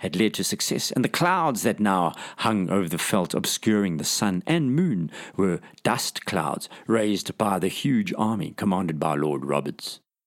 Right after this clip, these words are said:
And ahead of this force, Free State Boer commander General Cronje was desperately trying to make his escape, with thousands of burghers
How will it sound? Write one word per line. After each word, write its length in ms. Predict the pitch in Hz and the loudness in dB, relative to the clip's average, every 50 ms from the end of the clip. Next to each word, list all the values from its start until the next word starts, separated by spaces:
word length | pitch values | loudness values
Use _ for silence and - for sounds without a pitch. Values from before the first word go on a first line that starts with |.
| _ _ _ _ _ _ _ _ _ _ - | _ _ _ _ _ _ _ _ _ _ -4
And 160 | - 107 98 | -2 0 0
ahead 260 | 87 78 98 117 131 | 2 2 2 4 4
of 140 | 143 110 - | 2 2 2
this 200 | - 117 123 - | 2 2 2 0
force, 400 | - - - 80 76 69 - - - - - - - - | -4 -4 -2 -2 -2 -2 -4 -8 -12 -16 -20 -20 -18 -8
Free 180 | - - 123 | -2 0 0
State 380 | 131 - - - 117 98 85 82 | 0 0 0 0 0 0 0 0
Boer 240 | 104 110 107 98 92 | 2 2 2 2 0
commander 480 | - - 101 98 95 95 92 90 87 | 0 0 2 2 2 2 2 2 0
General 360 | 82 78 - 110 104 101 92 82 | 0 2 2 2 2 2 0 -2
Cronje 600 | - - 95 87 78 76 85 107 120 90 87 85 - - - - - | -2 -2 -2 -2 -2 0 0 0 0 -2 -4 -8 -12 -18 -20 -10 -4
was 180 | - 110 101 - | -2 -2 -2 -2
desperately 580 | - - 139 156 - - - - - - 90 | 0 0 0 0 0 -6 -10 -8 -6 -6 -6
trying 320 | - - - 117 104 101 98 | -2 0 0 2 2 2 0
to 100 | - 98 | 0 0
make 260 | 90 92 101 101 - | 0 0 0 -2 -2
his 200 | - - 104 - | -2 -2 -2 -2
escape, 500 | - - - - - - 139 113 - - - - - - - | -2 -4 -4 -2 -2 -2 -2 -4 -6 -12 -20 -20 -20 -8 0
with 200 | - 139 - - | 0 0 0 0
thousands 520 | - - 160 165 185 208 185 165 190 160 147 | -2 0 2 2 2 2 2 2 0 2 2
of 160 | 165 131 107 | 0 0 2
burghers 540 | 113 156 175 185 151 123 110 92 80 - | 2 2 2 2 2 0 0 -2 -2 -6